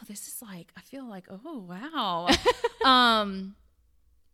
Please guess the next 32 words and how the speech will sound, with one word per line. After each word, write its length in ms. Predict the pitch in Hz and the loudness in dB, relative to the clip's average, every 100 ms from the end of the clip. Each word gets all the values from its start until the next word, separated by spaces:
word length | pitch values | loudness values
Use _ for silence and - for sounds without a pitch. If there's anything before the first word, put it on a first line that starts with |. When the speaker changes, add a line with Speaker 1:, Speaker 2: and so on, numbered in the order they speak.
| _ | _
Speaker 1:
you 140 | 240 247 | 0 4
know, 180 | 285 370 | 4 6
I'm 180 | 254 311 | 4 2
just 140 | 359 | -2
gonna 160 | 403 311 | -4 0
go 160 | 277 | 2
with 140 | 277 277 | 2 0
my 120 | 269 | 0
one 200 | 254 254 | -2 -4
thing 180 | 269 269 | -4 -4
that 100 | 247 | -2
I 120 | 247 | -2
always 180 | 269 - | -4 -4
tell 160 | 294 | -4
people, 420 | 349 180 160 160 | -4 -8 -6 -4
and 140 | 156 175 | -4 -4
I've 140 | 180 | -4
already 220 | 196 214 | -4 -6
said 240 | 226 240 262 | -6 -4 -4
it, 140 | 208 | -4
but 100 | 185 | -4
I'm 80 | 175 | -4
gonna 100 | 196 | -2
reiterate 460 | 190 185 220 214 165 | -4 -4 -4 -4 -4
it 140 | 160 | -6
'cause 160 | - 175 | -8 -10
you 60 | 175 | -8
need 160 | 175 | -8
to 60 | 180 | -8
hear 180 | 175 170 | -6 -6
it 80 | 160 | -6
again. 520 | 165 190 175 156 | -4 -2 -2 -6